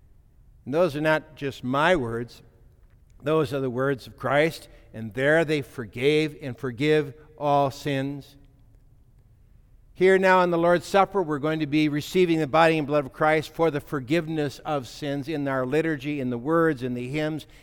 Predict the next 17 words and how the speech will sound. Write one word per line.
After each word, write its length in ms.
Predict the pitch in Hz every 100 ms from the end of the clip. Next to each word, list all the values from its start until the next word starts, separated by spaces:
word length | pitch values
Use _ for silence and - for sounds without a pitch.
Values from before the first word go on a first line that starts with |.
| -
in 140 | 123 135
everything 520 | 143 139 143 139 139
that 120 | 135
we 140 | 131 131
are 80 | 120
speaking. 600 | - 123 113 - 101 101 - - -
There 400 | 101 131 143 147
we 180 | 139 135
hear 380 | 123 143 147 139
those 320 | 127 127 117
words 480 | 117 139 135 131 -
that 140 | 127
our 160 | 123 117
sins 580 | - 143 139 127 123 - - - -
are 140 | 123
been 240 | 101 120 117
forgiven, 640 | - 107 110 135 131